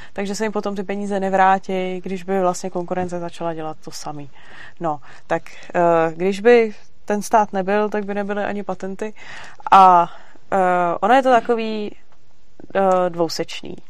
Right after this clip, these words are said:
Zejména třeba, jak jsme se bavili o tom, že v těch technologiích jde ten vývoj jako hrozně,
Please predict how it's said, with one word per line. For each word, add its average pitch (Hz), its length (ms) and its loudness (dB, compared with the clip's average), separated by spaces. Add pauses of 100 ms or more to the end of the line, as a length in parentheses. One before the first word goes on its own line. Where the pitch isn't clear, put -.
(560)
Zejména 247 400 6
třeba, 240 220 0
jak 226 100 0
jsme 247 100 -8
se 240 120 -4
bavili 208 280 -2
o 190 100 0
tom, 185 360 -2
že 185 480 0 (120)
v - 140 -10
těch - 360 -8
technologiích 202 800 -4
jde 196 140 -6
ten 208 220 -4
vývoj 190 320 -2
jako 190 200 -2
hrozně, 196 460 -2